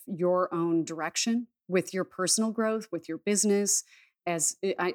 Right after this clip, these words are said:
specifically to female business owners. Don't ever feel like you're being, you know, bitchy. If you say, "Sorry, no thanks, I don't wanna engage you for your services anymore,"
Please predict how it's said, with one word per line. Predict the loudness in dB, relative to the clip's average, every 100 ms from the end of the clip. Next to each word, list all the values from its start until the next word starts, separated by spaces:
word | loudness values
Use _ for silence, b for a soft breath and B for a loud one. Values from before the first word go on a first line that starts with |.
| 0
specifically | 0 0 -2 -2 -2 0
to | -2
female | -2 -2 0 0
business | 0 0 0
owners. | 0 0 0 -2 _ _ _
Don't | 0 0
ever | 0 -4
feel | -4 -2
like | -2 -4
you're | -6
being, | -4 -2 -2 -4 -6 -8 -8
you | -6
know, | -6
bitchy. | -6 -8 -6 -4 -4 -8 _ _ _ -4
If | -2
you | 0 0
say, | 0 0 -2
"Sorry, | -2 0 2 0 -2 -6 -10 _
no | -14 -6 -2 -2
thanks, | -2 -2 0 -2
I | -2
don't | -2
wanna | -2 -2
engage | -2 -4 -6 -10 -6
you | -4 -4 -4
for | -4
your | -2
services | -2 -2 -2 -2 -2
anymore," | -2 0 0